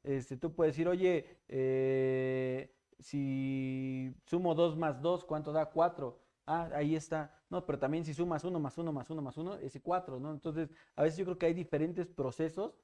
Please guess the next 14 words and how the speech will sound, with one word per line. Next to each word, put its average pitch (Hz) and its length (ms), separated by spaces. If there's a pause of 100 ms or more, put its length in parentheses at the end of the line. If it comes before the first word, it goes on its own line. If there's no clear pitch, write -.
(240)
pero 139 140
el 135 60
resultado 131 380
tendría 143 320
que 139 100
ser 135 180
el 127 80
mismo, 135 420
¿no? 135 140
Entonces, 143 500 (300)
eh, 123 560 (180)
yo 151 100
también, 175 360
digo, 151 240